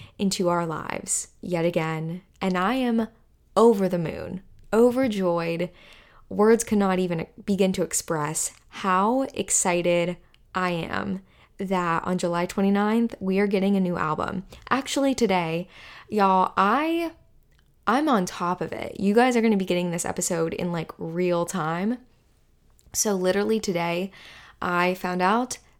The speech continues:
that a new single is coming tonight. So I could be breaking news to you guys, but, um, a new single called Break My Soul is coming tonight at midnight E S T time. So get excited for that. We're getting new music. Literally, I'm, oh my gosh,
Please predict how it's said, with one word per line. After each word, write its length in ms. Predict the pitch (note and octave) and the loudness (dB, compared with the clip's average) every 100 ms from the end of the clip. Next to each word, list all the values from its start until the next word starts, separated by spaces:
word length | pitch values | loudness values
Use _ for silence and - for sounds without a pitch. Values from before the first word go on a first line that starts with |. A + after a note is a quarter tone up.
| _ | _
that 240 | - F#3 E3+ | -6 -4 -4
a 80 | F#3+ | -2
new 180 | F3+ G3+ | 2 2
single 320 | - D4 D4+ | 2 2 2
is 120 | C4 | 2
coming 280 | - G#3+ G3 | 2 0 0
tonight. 480 | G3 E3 E3+ - - | 0 -6 -8 -10 -6
So 160 | - A3+ | 2 2
I 120 | C4+ | 2
could 180 | F#4 F#4 | 2 4
be 100 | D#4+ | 4
breaking 400 | A3+ A3 G#3+ F3 | 4 2 2 0
news 260 | E3+ D#3+ | -2 -6
to 120 | - | -8
you 60 | - | -8
guys, 360 | - - - G3 | -4 -4 -4 -6
but, 240 | - - - - - | -8 -8 -12 -20 -8
um, 460 | F#3 E3+ E3 E3 E3 _ _ _ _ | -4 -4 -4 -6 -8 _ _ _ _
a 180 | F#3+ F#3+ | 0 2
new 240 | F#3 G3 A3+ | 4 4 4
single 460 | - G3+ G3 G3 | 2 2 2 0
called 520 | F#3+ - F3 E3+ E3 - - | 0 -4 -2 -2 -4 -8 -10
Break 400 | F3 E3+ F#3 - | -6 -2 -2 0
My 140 | F#3+ | -2
Soul 500 | F#3 F3 - F#3+ F#3+ - - | 0 -2 -2 -4 -6 -12 -10
is 100 | G3 | -8
coming 260 | - E3+ E3+ | -6 -6 -6
tonight 420 | - - - - - | -6 -8 -8 -12 -6
at 160 | F3+ F#3 | -6 -4
midnight 460 | E3 D#3+ - - _ - | -4 -4 -6 -8 _ -8
E 140 | F#3 | -4
S 180 | F3+ F3 | -2 -2
T 140 | - E3 | -6 -6
time. 340 | F3 - F3 | -6 -6 -6
So 460 | - D#3 D3+ D#3 E3 _ _ - E3+ | -6 -4 -2 -4 -8 _ _ -12 -2
get 160 | F3+ | 0
excited 360 | G#3 G#3 G3+ A3 | 2 0 0 0
for 140 | A3+ | 0
that. 260 | G#3 D#3 E3+ | 0 -2 -4
We're 100 | F#3+ | -2
getting 260 | G3 G#3 | 2 2
new 120 | G#3 G3 | 4 2
music. 460 | F3 D#3+ D#3+ D#3+ - | 2 -2 -4 -6 -6
Literally, 480 | F3 E3 D#3+ E3 - | -6 -4 -4 -4 -6
I'm, 200 | E3 E3 _ - | -8 -10 _ -10
oh 80 | |
my 100 | E3 | -10
gosh, 240 | - - | -8 -12